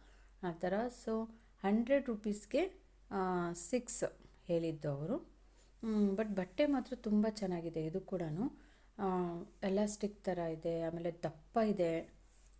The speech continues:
ತುಂಬ ದಪ್ಪ ಇದೆ. ಥಿನ್ ಬಟ್ಟೆ ಅಂತೂ ಅಲ್ವೇ ಅಲ್ಲ. ತುಂಬ ಚೆನ್ನಾಗಿದೆ ಬಟ್ಟೆ. ಆ, ಆರಾಮ್ಸೆ ಕೊಡ್ಬೋದು ಅಂತ ಅನಿಸ್ತು. ನಾನು ಒನ್ ಫಿಫ್ಟಿ ಹೇಳ್ತಾರೆ ಅಂದ್ಕೊಂಡಿದ್ದೆ.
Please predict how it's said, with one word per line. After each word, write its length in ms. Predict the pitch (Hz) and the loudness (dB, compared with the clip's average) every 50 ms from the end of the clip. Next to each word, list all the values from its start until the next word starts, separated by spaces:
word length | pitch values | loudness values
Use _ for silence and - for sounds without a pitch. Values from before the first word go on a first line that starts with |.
| - - - - - | -20 -20 -20 -14 -10
ತುಂಬ 200 | - 220 247 285 294 254 | -6 0 2 2 4 4
ದಪ್ಪ 220 | 226 214 - - | 4 2 2 0
ಇದೆ. 320 | 180 170 165 160 170 175 | 2 2 2 4 4 2
ಥಿನ್ 500 | 175 - - 220 208 214 226 226 240 233 | 2 0 0 2 2 4 4 4 4 6
ಬಟ್ಟೆ 300 | 214 208 202 - - 202 | 6 4 4 4 2 2
ಅಂತೂ 280 | 190 185 180 180 185 208 | 2 2 0 -2 -2 -2
ಅಲ್ವೇ 280 | 180 165 165 165 185 202 | -2 0 -2 -2 -2 -2
ಅಲ್ಲ. 260 | 190 165 151 156 165 190 262 311 - - - - - - - - - | -2 -2 -4 -4 -2 -2 -4 -4 -6 -12 -20 -20 -20 -20 -20 -12 -2
ತುಂಬ 200 | - 240 247 254 294 | 0 2 4 4 4
ಚೆನ್ನಾಗಿದೆ 560 | 285 - - 202 190 185 175 170 156 170 156 | 4 4 4 4 4 4 2 0 0 -2 -2
ಬಟ್ಟೆ. 540 | 156 165 165 165 - 196 220 - - - - - - - - - - | 0 -2 -4 -2 0 0 0 0 -2 -6 -16 -20 -20 -20 -20 -18 -6
ಆ, 320 | - 220 208 202 190 - 175 | 0 2 2 2 2 2 0
ಆರಾಮ್ಸೆ 640 | 180 208 214 233 247 262 254 - 285 277 262 254 247 | 0 2 2 2 2 2 2 4 4 6 6 6 4
ಕೊಡ್ಬೋದು 760 | 247 - 226 208 202 202 208 202 196 196 190 180 180 175 175 | 4 2 2 2 4 4 4 2 4 2 2 2 2 2 2
ಅಂತ 200 | 170 175 175 - 226 | 0 -2 -2 0 0
ಅನಿಸ್ತು. 320 | 208 185 170 - - 185 | 0 0 -2 -2 0 0
ನಾನು 220 | 180 190 202 208 | 2 4 4 4
ಒನ್ 180 | 196 185 202 214 | 4 4 4 2
ಫಿಫ್ಟಿ 360 | 208 240 220 220 - 247 240 | 2 0 -4 -2 0 0 2
ಹೇಳ್ತಾರೆ 460 | 220 208 196 202 202 - 202 196 196 | 4 4 4 2 2 0 0 2 2
ಅಂದ್ಕೊಂಡಿದ್ದೆ. 680 | 190 185 185 180 - 196 190 185 170 151 143 - 143 | 0 0 -2 -2 -2 -2 -2 0 -2 -2 -2 -2 0